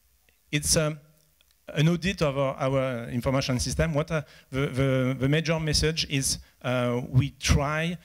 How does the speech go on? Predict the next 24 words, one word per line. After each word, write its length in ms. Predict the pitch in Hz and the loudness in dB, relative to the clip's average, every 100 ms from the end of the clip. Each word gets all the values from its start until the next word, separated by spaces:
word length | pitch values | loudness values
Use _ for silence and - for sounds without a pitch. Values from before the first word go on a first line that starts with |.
| _ - | _ -2
to 200 | 127 160 | 0 0
align 600 | 135 127 135 139 147 147 143 | 0 0 0 0 -2 -4 -8
the 140 | 120 120 | -6 -4
information 500 | 135 131 127 - 120 | -2 0 0 0 -2
system 440 | 127 - 143 147 | -2 -2 -2 -2
of, 220 | 131 117 | -6 -2
uh, 160 | 120 117 - - - | -2 -2 -6 -10 -4
on 140 | 123 | -2
the 100 | 131 | 0
strategy 440 | - 131 127 127 | 2 0 0 0
of 140 | 143 117 | 0 0
our 180 | 117 123 | -2 -2
company. 460 | - 120 107 101 - - _ - - - - | 0 2 2 0 -14 -20 _ -20 -20 -20 -14
Um, 560 | 113 113 110 113 113 - _ _ _ _ - - - | -8 -4 -4 -6 -8 -14 _ _ _ _ -20 -18 -2
and 140 | 143 151 | 0 2
we 140 | 156 | 2
did 260 | - 190 143 | 2 2 2
an 140 | 135 | 0
audit 400 | 135 135 170 - - | 0 0 0 -2 -2
with, 360 | 127 135 - | -2 -4 -4
uh, 180 | 120 123 | -4 -2
some 300 | - 131 131 | 2 2 2
key 180 | - 147 | 0 0
conclusions. 680 | 139 123 123 117 135 165 | 0 -2 0 2 2 2